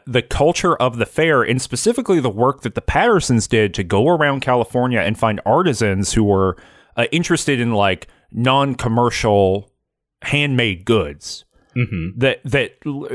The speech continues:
Speaker 1: that we don't get really, like, a broad American culture of handcrafting because the, like,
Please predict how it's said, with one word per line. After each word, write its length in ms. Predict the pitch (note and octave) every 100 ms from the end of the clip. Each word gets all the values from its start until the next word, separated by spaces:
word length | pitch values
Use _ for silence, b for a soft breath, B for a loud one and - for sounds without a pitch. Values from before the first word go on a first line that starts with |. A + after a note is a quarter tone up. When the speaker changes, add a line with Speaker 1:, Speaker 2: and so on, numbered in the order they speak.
| C3
Speaker 1:
that 160 | C3+
we 80 | C#3
don't 240 | F#3 F#3+
get 320 | B2 G3+ D#4+ -
really, 340 | A#2+ C#3+ C#3
like, 200 | A#2+ A2+
a 60 | A2+
broad 440 | F#2+ G#2 A2+ C3
American 460 | B2+ A2 A2 A2 G2+
culture 420 | - G#2+ - A2
of 140 | G#2+
handcrafting 680 | - C#3+ F#3+ G2+ E2 - F2+
because 320 | F2+ - F#2+ -
the, 360 | G#2 G2 G2 b b b
like, 220 | - A2